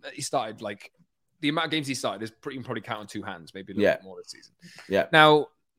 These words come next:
Speaker 1: that's the thing that, that is my comfort in a sense, is because we all know that these players need to be shipped out. You
Speaker 2: Mm.
Speaker 1: can't sell them now. You have to use them somehow.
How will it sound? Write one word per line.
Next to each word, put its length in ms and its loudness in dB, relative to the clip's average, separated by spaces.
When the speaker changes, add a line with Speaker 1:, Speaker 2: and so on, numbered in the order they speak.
Speaker 1:
that's 240 4
the 100 2
thing 340 6
that, 280 4
that 280 -4
is 400 -6
my 260 0
comfort 560 -4
in 120 -10
a 60 -12
sense, 340 -10
is 80 -14
because 400 -8
we 260 2
all 200 8
know 340 0
that 140 -6
these 160 -2
players 400 -2
need 180 -6
to 80 -10
be 80 -6
shipped 300 -4
out. 280 -4
You 100 -4
Speaker 2:
Mm. 140 -4
Speaker 1:
can't 240 2
sell 300 0
them 200 -2
now. 400 -6
You 120 0
have 240 -6
to 100 -8
use 360 -2
them 200 -8
somehow. 600 -4